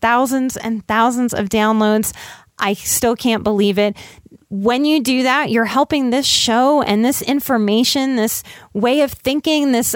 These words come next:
Moxie meeting mindful, you're helping this show get to the people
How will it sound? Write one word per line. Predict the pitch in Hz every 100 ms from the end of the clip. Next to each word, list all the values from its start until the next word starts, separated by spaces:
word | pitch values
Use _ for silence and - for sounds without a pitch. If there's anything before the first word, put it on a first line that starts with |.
| -
Moxie | 175 202 208 254 - - 311
meeting | 294 262 269 277 262
mindful, | 208 226 277 - 285 311 - - -
you're | 226 269
helping | - - 311 285 285
this | 269 269
show | - 226 226 233
get | 208 190 240 247
to | -
the | 226
people | 196 226 214 220 208